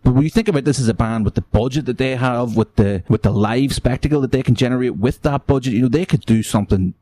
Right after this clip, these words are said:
really, really special. And, like, I know, I know I've been speculating about it on here, and, um, probably other people have as well, but, like,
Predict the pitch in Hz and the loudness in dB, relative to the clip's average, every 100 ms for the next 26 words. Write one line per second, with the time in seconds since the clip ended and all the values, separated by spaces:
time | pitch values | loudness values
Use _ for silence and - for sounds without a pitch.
0 | _ _ 110 107 139 131 107 101 98 - | _ _ 2 4 4 0 0 0 0 -2
1 | 127 143 117 110 113 117 - - 101 135 | -2 -2 -2 -2 -2 -4 -6 -6 -4 0
2 | 151 143 131 151 113 - 123 151 151 - | 0 0 -2 0 0 0 -2 0 -2 0
3 | 139 - 135 135 135 127 127 123 127 117 | -2 2 0 2 0 0 0 0 0 0
4 | 127 127 110 92 - - - _ - 110 | 2 2 0 -2 -6 -20 -20 _ -2 0
5 | 110 104 101 90 - 120 113 110 - 113 | 2 2 2 0 2 2 0 -2 -2 0
6 | 117 117 104 104 110 110 113 110 95 | 2 2 2 0 0 2 2 2 0